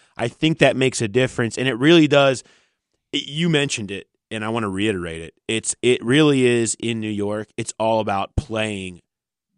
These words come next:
not just confidently, but knowing how you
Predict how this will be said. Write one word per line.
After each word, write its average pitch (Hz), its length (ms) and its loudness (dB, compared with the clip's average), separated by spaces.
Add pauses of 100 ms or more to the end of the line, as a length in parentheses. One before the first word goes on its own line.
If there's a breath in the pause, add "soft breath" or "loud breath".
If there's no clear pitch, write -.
(260)
not 147 280 -4
just 165 200 -6
confidently, - 680 -16 (160)
but 131 160 0
knowing 156 640 2 (300)
how 131 440 -2
you 107 360 -6